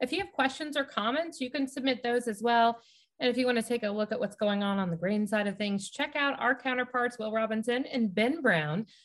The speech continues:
with the weekly commodity market update on Tuesdays. Have a great weekend.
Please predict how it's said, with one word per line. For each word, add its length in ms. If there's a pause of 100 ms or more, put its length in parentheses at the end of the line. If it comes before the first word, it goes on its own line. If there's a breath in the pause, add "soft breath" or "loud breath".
(280 soft breath)
with 140
the 80
weekly 240
commodity 420
market 300
update 420
on 300
Tuesdays. 720 (280)
Have 80
a 60
great 200
weekend. 420